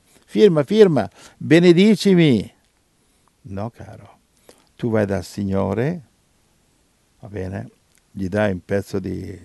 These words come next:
gli, gli metti il contratto davanti, il contratto deve essere in bianco, con solamente la tua firma.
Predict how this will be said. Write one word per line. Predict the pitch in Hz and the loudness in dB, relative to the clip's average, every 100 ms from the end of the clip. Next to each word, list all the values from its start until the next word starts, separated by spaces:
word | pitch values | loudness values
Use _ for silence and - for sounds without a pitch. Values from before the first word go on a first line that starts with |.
| 104 | -16
gli, | 98 | -14
gli | - 104 - - | -14 -18 -20 -16
metti | 101 113 - | -12 -12 -10
il | 101 | -10
contratto | - 98 98 104 110 107 | -8 -8 -6 -6 -6 -6
davanti, | 98 95 101 110 113 147 202 - _ _ _ _ _ _ _ | -6 -4 -6 -6 -6 -6 -6 -8 _ _ _ _ _ _ _
il | 104 - | -10 -6
contratto | 110 98 110 113 101 | -6 -4 -6 -4 -4
deve | 98 104 | -2 -4
essere | 104 98 | -4 -8
in | 98 | -8
bianco, | 92 95 87 92 110 151 _ _ _ _ _ _ _ _ _ _ | -10 -10 -12 -10 -10 -10 _ _ _ _ _ _ _ _ _ _
con | - 104 | -6 -6
solamente | - 104 110 123 123 | -6 -6 -4 -6 -6
la | 113 | -6
tua | 104 - | -6 -8
firma. | 120 104 87 92 - | -8 -10 -12 -16 -20